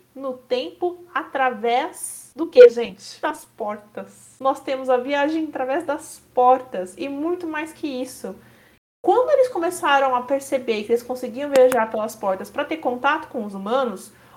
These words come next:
os pesquisadores pesquisaram ainda mais, claramente, e descobriram que poderiam coletar a energia do grito, que é do sentimento medo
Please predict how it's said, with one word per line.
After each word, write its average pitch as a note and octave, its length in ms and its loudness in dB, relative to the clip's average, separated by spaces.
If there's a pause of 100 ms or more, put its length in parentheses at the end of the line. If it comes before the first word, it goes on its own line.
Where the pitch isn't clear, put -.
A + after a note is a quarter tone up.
os B3 80 -6
pesquisadores D4 560 -4
pesquisaram C#4 680 2
ainda A3 320 0
mais, G3 340 -2
claramente, B3 920 -4
e C#4+ 100 -4
descobriram E4 440 -2
que F4+ 80 -8
poderiam E4+ 320 -4
coletar E4 380 0
a E4+ 60 0
energia D#4 400 0
do F4+ 120 2
grito, C#4+ 880 4 (120)
que B3+ 80 10
é - 20 0
do B3 80 -4
sentimento D4 540 -6
medo C#4 680 -4